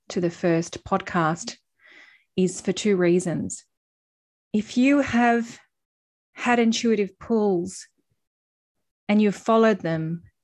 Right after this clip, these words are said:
and you haven't been able to achieve them, they haven't been able to be realized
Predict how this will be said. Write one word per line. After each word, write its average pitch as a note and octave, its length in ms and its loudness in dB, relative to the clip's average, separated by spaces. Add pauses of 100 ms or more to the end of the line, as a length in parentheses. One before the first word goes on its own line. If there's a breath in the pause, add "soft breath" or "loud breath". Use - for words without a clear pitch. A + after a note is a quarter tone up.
(440)
and F#3+ 500 2 (240)
you G3 140 0
haven't F#3+ 500 0 (160)
been F#3+ 140 0
able F3+ 260 2
to - 160 -4
achieve G3 440 0
them, E3 240 -2
they E3+ 100 0
haven't F#3 400 -2
been F3 160 0
able F3 260 -2
to A#3 160 -8
be F3 160 0
realized F3 800 0